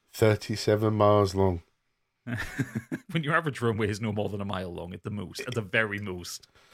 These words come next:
Speaker 1: So Dom's crew naturally give chase without the support of nato. Dom, Letty and Brian board the craft. Brian rescues Mia and somehow escapes. The plane attempts to take off,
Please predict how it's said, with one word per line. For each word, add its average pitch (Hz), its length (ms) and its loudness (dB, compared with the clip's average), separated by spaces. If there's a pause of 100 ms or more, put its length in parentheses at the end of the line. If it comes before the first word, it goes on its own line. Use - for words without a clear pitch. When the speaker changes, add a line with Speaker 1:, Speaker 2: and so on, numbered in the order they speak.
(540)
Speaker 1:
So 156 560 8 (100)
Dom's 139 300 4
crew 135 320 6
naturally 110 400 2
give 117 200 4
chase 139 440 4
without 98 240 6
the - 80 -6
support 107 340 4
of 98 80 -2
nato. 135 440 4 (760)
Dom, 131 300 8
Letty 127 340 6
and 113 140 6
Brian 131 500 6 (240)
board 131 300 8
the - 80 -6
craft. 127 600 4 (640)
Brian 123 360 6
rescues 123 480 2
Mia 101 440 4 (220)
and 92 240 0
somehow 95 380 2
escapes. - 580 4 (360)
The 117 80 2
plane 131 440 6
attempts 156 360 2
to 107 60 -4
take 107 320 2
off, 113 220 2